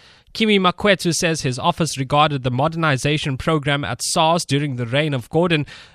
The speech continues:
including a, s-, a surveillance department, as something that enhanced the tax system. Makwetu's comments come after prosecution boss Sean Abrams told Parliament that a probe into Gordhan's alleged involvement in the so-called spy unit was well underway.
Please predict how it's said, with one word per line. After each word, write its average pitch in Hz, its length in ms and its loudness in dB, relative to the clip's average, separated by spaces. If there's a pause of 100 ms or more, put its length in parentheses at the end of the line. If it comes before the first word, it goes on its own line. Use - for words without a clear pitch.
including 202 540 0 (100)
a, 175 60 2
s-, 151 280 -2
a 175 120 -2
surveillance 156 560 0
department, 139 500 -2
as 120 140 -4
something 165 460 -2
that 131 140 0
enhanced 143 600 -4
the 151 80 -4
tax - 320 -4
system. 151 420 -2 (420)
Makwetu's 135 460 -2
comments 151 420 -2
come 160 300 -2
after 151 280 -2
prosecution 160 720 -2
boss 151 260 2
Sean 170 420 0
Abrams 156 460 0 (260)
told 202 260 2
Parliament 165 440 0
that 117 120 0
a 113 40 -4
probe 151 320 -4
into 127 240 -6
Gordhan's 151 400 -2
alleged 156 400 -2
involvement 156 580 0
in 151 140 -6
the 139 100 -2
so-called 180 540 0
spy - 340 0
unit 127 400 -2
was 127 240 -4
well 131 300 -2
underway. 120 520 0